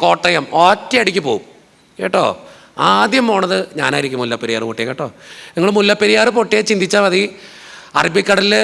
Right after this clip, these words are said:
ജിനുവച്ചൻ വചനപ്രഘോഷണം നടത്തണ്ടാവും കേട്ടോ. ഏ? അപ്പൊ എനിക്ക് നിങ്ങളോട് പറയാനറിയോ, ഈയിടവേ ഇത്രയും നാളെ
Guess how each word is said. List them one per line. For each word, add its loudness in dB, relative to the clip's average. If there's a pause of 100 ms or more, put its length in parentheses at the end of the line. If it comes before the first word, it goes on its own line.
(140)
ജിനുവച്ചൻ 0 (100)
വചനപ്രഘോഷണം 0
നടത്തണ്ടാവും 0 (1080)
കേട്ടോ. 0 (160)
ഏ? 0 (280)
അപ്പൊ -4
എനിക്ക് 2
നിങ്ങളോട് 6
പറയാനറിയോ, 4 (460)
ഈയിടവേ 6 (640)
ഇത്രയും 4
നാളെ 6